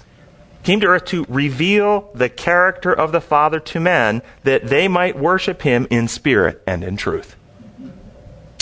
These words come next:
Christ revealed to men the fact that the strictest adherence to ceremony and form would not save them. For the kingdom of God was spiritual in its nature. Christ came to the world to sow it with truth. He held the keys to all treasures of wisdom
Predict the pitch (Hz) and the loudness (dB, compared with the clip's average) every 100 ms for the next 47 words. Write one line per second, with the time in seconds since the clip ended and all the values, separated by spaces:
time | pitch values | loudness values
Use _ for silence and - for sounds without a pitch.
0 | - - 175 175 - 180 160 247 269 202 | -16 -4 0 0 0 -4 0 0 0 2
1 | 151 147 - 196 214 160 147 - - 226 | 2 0 0 0 0 -4 -2 -2 0 -2
2 | - - 190 - 160 - 240 196 - 220 | -2 -6 -6 -4 -6 0 2 2 0 -4
3 | - 220 226 139 131 135 - 202 214 160 | 0 2 2 2 2 -2 -2 0 2 0
4 | 131 139 190 233 - 254 254 127 - - | 0 0 0 0 0 -2 0 -2 -2 -10
5 | _ - - - 190 180 226 269 247 196 | _ -18 -16 -2 0 0 0 2 2 2
6 | 196 185 175 - 208 226 247 185 170 165 | 0 0 -4 -4 0 2 2 2 2 0
7 | 175 202 214 90 - - - 202 226 - | 0 0 0 -2 -4 -12 -2 0 0 -2
8 | - 226 262 254 233 190 175 175 156 - | -2 0 0 0 0 2 2 0 -8 -2
9 | 220 220 208 160 - - 294 208 - _ | 2 2 2 -4 -4 -2 0 0 -4 _
10 | _ - - 196 202 180 - - 247 254 | _ -10 -2 0 0 -2 -6 -4 0 0
11 | - - - 175 226 220 220 202 185 185 | 0 -2 2 4 4 4 2 -2 0 -2
12 | 170 170 190 127 | 0 0 2 0